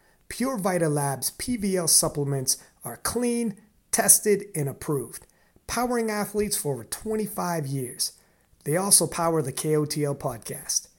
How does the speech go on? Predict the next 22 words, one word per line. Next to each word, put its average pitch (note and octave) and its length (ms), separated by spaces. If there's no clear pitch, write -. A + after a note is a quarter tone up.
You F#3 200
could - 160
trust - 400
P G3 160
V E3+ 240
L. C#3 260
Use A#3+ 300
code F#3+ 460
K A#3+ 240
O B3 80
T F#3+ 240
L E3+ 120
fifteen F#3+ 540
for - 160
partnership G3+ 680
pricing F3 540
at - 180
P A3+ 200
V F#3 240
L F3 160
dot D3 300
com. C3+ 360